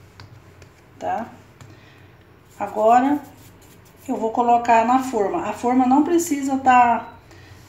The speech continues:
ela não precisa estar untada, tá? É só colocar na forma. Colocar uma certa distânciazinha,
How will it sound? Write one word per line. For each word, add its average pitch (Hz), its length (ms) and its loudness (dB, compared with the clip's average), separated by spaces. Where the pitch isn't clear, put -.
ela 208 260 -2
não 233 140 2
precisa 262 600 -2
estar 220 680 0
untada, 196 540 2
tá? 254 380 0
É 190 40 -14
só 233 220 0
colocar 269 420 2
na 262 140 2
forma. - 420 -6
Colocar 190 680 -4
uma 190 140 -8
certa 196 320 -6
distânciazinha, 202 1000 -4